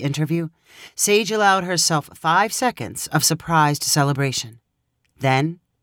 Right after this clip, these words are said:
she panicked. Sage first worried about sounding intelligent. Then she worried about what to wear.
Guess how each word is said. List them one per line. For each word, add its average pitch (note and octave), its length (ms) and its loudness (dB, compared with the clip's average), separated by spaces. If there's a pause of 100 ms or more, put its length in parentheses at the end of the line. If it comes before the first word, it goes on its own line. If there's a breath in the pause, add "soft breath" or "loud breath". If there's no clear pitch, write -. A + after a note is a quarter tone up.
(180)
she - 180 -2
panicked. F#3+ 580 -4 (640 loud breath)
Sage F#3+ 320 2
first B3+ 360 2
worried C#3+ 320 2
about C#3 300 -2
sounding D3 400 2
intelligent. D3+ 760 -6 (460 loud breath)
Then A#3+ 240 4
she - 180 -2
worried C#3+ 300 0
about D3 200 2
what C#3+ 200 -4
to - 120 -6
wear. C3 460 -4